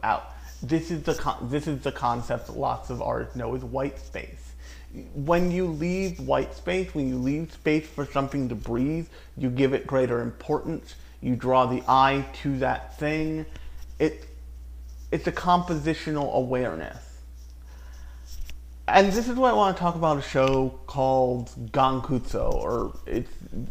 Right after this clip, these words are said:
an adaptation of The Count of Monte Cristo that came out in, like, two thousand two, I think. I'll obviously put a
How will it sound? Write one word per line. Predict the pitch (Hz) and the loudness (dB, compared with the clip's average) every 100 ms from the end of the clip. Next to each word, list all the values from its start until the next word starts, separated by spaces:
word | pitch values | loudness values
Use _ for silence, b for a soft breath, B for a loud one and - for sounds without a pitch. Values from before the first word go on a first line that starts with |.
| - | -2
an | 143 147 | 0 2
adaptation | 135 143 135 143 127 127 117 | 6 6 4 -2 -2 -2 -2
of | - 123 120 113 B B - | 0 2 2 -4 B B -8
The | 120 | -4
Count | 131 120 120 | -2 -2 0
of | |
Monte | 120 120 123 | -2 -2 -4
Cristo | - 123 123 120 | -6 -6 -4 -4
that | 123 | -4
came | - 135 127 | -6 -4 -2
out | 123 - | -2 -2
in, | 127 127 123 120 - - | -2 -2 -2 -4 -8 -6
like, | 113 113 - - | -6 -6 -8 -14
two | - 147 | -10 -8
thousand | - 139 123 113 110 - | -2 0 0 -6 -10 -10
two, | - 120 85 87 | -8 -6 -6 -4
I | - | -6
think. | - 50 - - | -8 -12 -6 0
I'll | 123 120 - - - - - - | 2 0 -6 -14 -16 -16 -6 2
obviously | 117 143 175 101 | 2 2 -4 -6
put | - 123 - B B B | -2 -2 -2 B B B
a | - 117 92 | 2 4 4